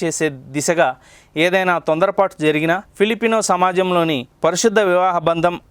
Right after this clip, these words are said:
అనే ఈ పునాది కోణాన్ని దెబ్బతీయవచ్చని పీఠాధిపతులు అన్నారు.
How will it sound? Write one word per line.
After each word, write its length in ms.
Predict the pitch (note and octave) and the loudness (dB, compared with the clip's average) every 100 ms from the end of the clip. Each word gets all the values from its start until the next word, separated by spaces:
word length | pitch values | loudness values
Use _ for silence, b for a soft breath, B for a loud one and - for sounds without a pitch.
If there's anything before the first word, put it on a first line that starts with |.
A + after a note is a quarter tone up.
| - | -4
అనే 220 | F3 F#3 | -2 -2
ఈ 200 | - E3+ | -2 -2
పునాది 400 | D#3 E3+ F#3+ G3+ | 0 0 0 0
కోణాన్ని 560 | F#3+ F3+ F3 E3 D3 D3 | 0 0 0 0 -2 -4
దెబ్బతీయవచ్చని 1040 | C3 D3 F3 F#3 G3 F3 D3+ E3 D3+ D#3 - B B B - | 0 2 2 0 0 0 0 -2 -2 -4 -10 B B B -2
పీఠాధిపతులు 720 | F3 F3 D#3+ D#3 C#3+ D3+ F3 | 2 2 0 -2 -2 0 -2
అన్నారు. 440 | C3+ C3 B2+ A2 | -2 -2 0 -2